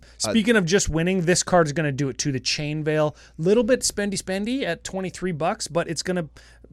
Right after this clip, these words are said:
Speaker 2: let you pay four, tap it, and planeswalkers you control can activate abilities again.
Speaker 1: Bro, this guy just put a Lion's Eye Diamond and a Mox Diamond in this deck.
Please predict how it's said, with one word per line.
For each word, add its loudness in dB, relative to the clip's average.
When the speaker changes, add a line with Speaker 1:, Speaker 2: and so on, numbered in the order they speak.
Speaker 2:
let -4
you -6
pay 0
four, 0
tap -2
it, -4
and -12
planeswalkers -2
you -8
control -4
can -4
activate -2
abilities -2
again. -6
Speaker 1:
Bro, -2
this 2
guy 2
just 0
put 0
a -2
Lion's 0
Eye 2
Diamond 0
and -2
a -2
Mox -4
Diamond -4
in -8
this -8
deck. -4